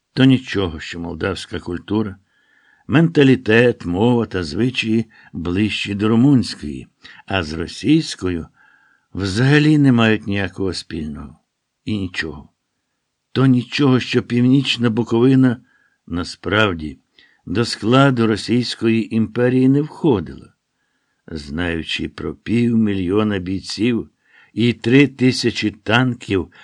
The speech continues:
зосереджених біля кордону та готових рвонути в наступ,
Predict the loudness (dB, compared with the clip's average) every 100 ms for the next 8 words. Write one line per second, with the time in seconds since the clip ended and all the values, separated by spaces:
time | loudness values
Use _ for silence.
0 | -14 -6 -4 -2 0 2 0 -2 -4 -6
1 | -4 -4 -4 -6 -6 -2 0 0 -4 -14
2 | _ _ _ _ _ -4 -4 -2 -2 -2
3 | -2 -2 2 2 2 0 -4 -4 -4 -4
4 | -4 -4 -12 -20